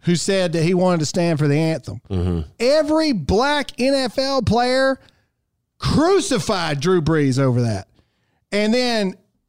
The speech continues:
Speaker 1: Julian Edelman was the only person that really said anything to Deshaun Jackson.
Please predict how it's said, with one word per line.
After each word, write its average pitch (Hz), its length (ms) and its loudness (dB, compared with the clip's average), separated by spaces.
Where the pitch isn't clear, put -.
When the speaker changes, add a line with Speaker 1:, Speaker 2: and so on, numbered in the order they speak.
Speaker 1:
Julian 277 520 2
Edelman 196 600 -2
was 170 180 2
the 208 160 2
only 247 260 2
person 208 400 0
that 165 100 0
really 208 240 2
said 220 340 0
anything 165 640 0
to 170 120 -6
Deshaun 175 500 0
Jackson. 143 600 -2